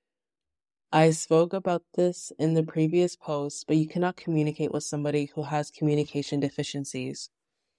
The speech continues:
Even though autists are notorious for being blunt and take information literally, they are able to manipulate situations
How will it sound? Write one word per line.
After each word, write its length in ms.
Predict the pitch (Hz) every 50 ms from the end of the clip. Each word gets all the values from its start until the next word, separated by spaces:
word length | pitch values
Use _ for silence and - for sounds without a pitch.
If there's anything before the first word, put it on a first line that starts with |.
| _ _ _ _ _ _ _ _ _ _ _ _ _ _ -
Even 300 | 165 160 185 214 202 175
though 200 | 175 170 165 -
autists 680 | 147 143 - - - 151 156 156 - - - - - - -
are 240 | 156 151 151 151 151
notorious 600 | 151 151 147 - - 160 151 151 151 156 160 -
for 140 | - 165
being 260 | 156 151 151 147 147 143
blunt 460 | 147 143 139 139 139 147 156 - - - _ -
and 440 | 143 143 143 139 139 143 139 139 -
take 240 | - - 160 160 -
information 640 | - 165 - - 175 165 156 147 - - 160 151
literally, 680 | 143 139 147 147 147 143 139 131 131 131 131 135 147 - _ _ _ _ _ _ _ _ _ _ -
they 160 | 151 151 156
are 280 | 160 160 160 160 147 - _ _ _ _ _ _ _ _ _ _ _ _ _ _ _ _ _ -
able 300 | - 160 170 170 190 202
to 220 | 202 - - - 196
manipulate 680 | 175 170 165 160 160 160 - 170 160 160 160 160 160 -
situations 1000 | - - 165 160 - - 156 151 147 - - - 165 165 165 170 - - - -